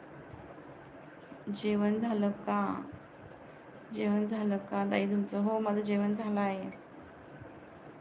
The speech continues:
मन नाही आज जेवण करायचं. काय झालं हो सिद्धांत दादा, जेवण करायचं काय झालं? का मन होत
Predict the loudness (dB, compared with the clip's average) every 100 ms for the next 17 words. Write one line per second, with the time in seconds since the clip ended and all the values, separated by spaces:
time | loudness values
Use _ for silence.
0 | -18 -18 -18 -18 -18 -16 -16 -16 -16 -18
1 | -16 -14 -14 -14 -14 -14 -14 -12 -12 -12
2 | -10 -8 -6 -4 -4 -4 -4 -8 -16 -16
3 | -16 -16 -16 -16 -16 -14 -14 -16 -16 -16
4 | -16 -16 -14 -2 2 2 2 2 2 4
5 | 4 4 2 0 0 0 0 -4 -2 0
6 | 0 0 0 0 -2 -2 2 6 8 8
7 | 8 6 6 4 0 -6 -14 -16 -16 -16
8 | -10 0 2 6 6 6 4 -2 -4 0
9 | 4 6 6 4 4 4 4 4 2 2
10 | 2 0 -2 2 4 4 4 6 4 4
11 | 4 6 6 4